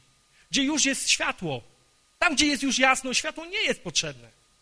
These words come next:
Weź swoje światło i idź tam, gdzie jest ciemność. Tam, gdzie tej światłości potrzebują. Kolejna rzecz to zaangażowanie.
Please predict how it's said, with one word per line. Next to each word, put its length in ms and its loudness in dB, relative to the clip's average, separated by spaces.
Weź 160 2
swoje 240 -2
światło 480 0
i 160 -12
idź 240 2
tam, 200 0
gdzie 100 -4
jest 140 -6
ciemność. 580 -6
Tam, 180 2
gdzie 140 2
tej 120 -4
światłości 480 -2
potrzebują. 540 -10
Kolejna 320 4
rzecz 240 4
to 120 0
zaangażowanie. 760 -2